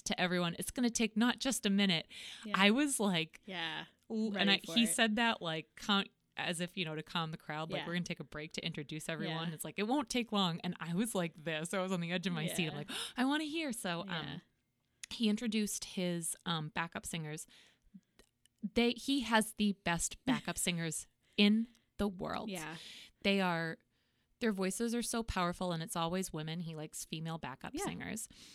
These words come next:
Speaker 1: So he went and he introduced everyone, and
Speaker 2: Mm-hmm.
Speaker 1: his guitar player, um, was from Nashville,
Speaker 2: Of course,
Speaker 1: actually. And I
Speaker 2: of
Speaker 1: was thinking
Speaker 2: course.
Speaker 1: of you
Speaker 2: Yeah,
Speaker 1: because,
Speaker 2: yeah.
Speaker 1: one, he was introducing his band,
Speaker 2: Yeah,
Speaker 1: and
Speaker 2: yeah.
Speaker 1: two,
Speaker 2: <laughs>
Speaker 1: he, and he was like, "He won this and that award."
Speaker 2: Of
Speaker 1: Like, I'm gonna have to
Speaker 2: course,
Speaker 1: look them
Speaker 2: yeah.
Speaker 1: up. They were amazing. Um,
Speaker 2: Yeah.
Speaker 1: but he was younger. If I had to guess, I'd say, actually, he was probably the only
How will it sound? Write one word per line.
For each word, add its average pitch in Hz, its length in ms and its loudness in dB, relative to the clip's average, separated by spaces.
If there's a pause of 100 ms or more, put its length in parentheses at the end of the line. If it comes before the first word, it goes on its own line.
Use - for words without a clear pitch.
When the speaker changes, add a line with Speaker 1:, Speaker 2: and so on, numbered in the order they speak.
(120)
Speaker 1:
So 190 160 -2
he 202 100 6
went 185 200 4
and 190 80 2
he 190 80 6
introduced 175 400 0
everyone, 151 420 -2
and 151 220 -4
Speaker 2:
Mm-hmm. 196 120 -12
Speaker 1:
his 165 220 -2
guitar 160 380 -4
player, 156 480 -2
um, 151 240 -6
was 156 120 -8
from 190 200 2
Nashville, 165 540 -2
Speaker 2:
Of 196 60 -2
course, - 40 0
Speaker 1:
actually. 247 400 0
And 202 80 4
I 175 60 6
Speaker 2:
of 170 60 2
Speaker 1:
was 190 80 0
thinking 208 320 8
Speaker 2:
course. 190 120 6
Speaker 1:
of 156 40 -8
you 254 200 8
Speaker 2:
Yeah, 170 240 6
Speaker 1:
because, 180 260 0
Speaker 2:
yeah. 175 60 0
Speaker 1:
one, 185 120 6
he 175 100 2
was 160 120 -2
introducing 160 480 -4
his 151 120 -6
band, 165 340 0
Speaker 2:
Yeah, 165 120 -6
Speaker 1:
and 160 100 -2
Speaker 2:
yeah. 175 60 -8
Speaker 1:
two, 175 400 4
Speaker 2:
<laughs> - 40 -14
Speaker 1:
he, 226 720 6
and 202 100 8
he 208 80 12
was 196 100 6
like, 160 160 -4
"He - 180 0
won 262 300 4
this 285 220 0
and 254 140 4
that 247 140 6
award." 226 280 2
Speaker 2:
Of 180 80 -2
Speaker 1:
Like, 160 200 -2
I'm 170 80 0
gonna 180 120 4
have 185 140 2
to 196 80 0
Speaker 2:
course, 175 80 2
Speaker 1:
look 165 180 -2
them 165 140 0
Speaker 2:
yeah. 160 220 -2
Speaker 1:
up. 170 60 -14
They 170 100 2
were 165 140 0
amazing. 156 580 -4
Um, 156 180 -2
Speaker 2:
Yeah. 170 60 -8
Speaker 1:
but 165 120 -2
he 269 200 0
was 269 240 0
younger. 160 400 -4
If 160 140 -6
I 160 80 2
had 160 160 -2
to 165 60 -4
guess, 151 320 -6
I'd 151 160 -8
say, - 200 -8
actually, 190 300 0
he 185 100 0
was 185 120 0
probably 151 280 -4
the 147 140 -4
only 143 200 -8